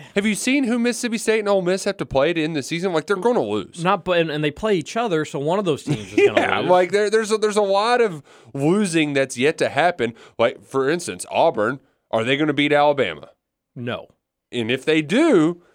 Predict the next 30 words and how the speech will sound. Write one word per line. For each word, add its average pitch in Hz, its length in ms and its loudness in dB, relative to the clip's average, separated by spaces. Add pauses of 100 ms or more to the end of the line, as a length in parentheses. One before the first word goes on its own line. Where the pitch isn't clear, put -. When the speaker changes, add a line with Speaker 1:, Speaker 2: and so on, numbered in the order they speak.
(180)
Speaker 1:
then 151 420 -2
they'll, 180 180 4
they 151 240 0
have 220 120 2
a 208 60 -2
chance 196 280 -2
to 190 80 -2
actually 170 280 -2
be 147 260 -4
in 202 100 -2
the 196 80 0
playoffs. 220 440 2
So 156 140 0
you, 147 520 -4
Speaker 2:
I 151 100 -2
know 131 200 0
they 160 140 0
Speaker 1:
you 170 80 0
Speaker 2:
do. 123 60 -6
Speaker 1:
still 190 240 4
have 196 180 2
a 185 40 0
chance 214 440 -2
Speaker 2:
Auburn 220 320 8
Speaker 1:
to 226 60 10
Speaker 2:
wins 233 200 6
out, 254 220 6
they're 208 180 4
in. 262 300 2
Speaker 1:
Yeah, 277 300 2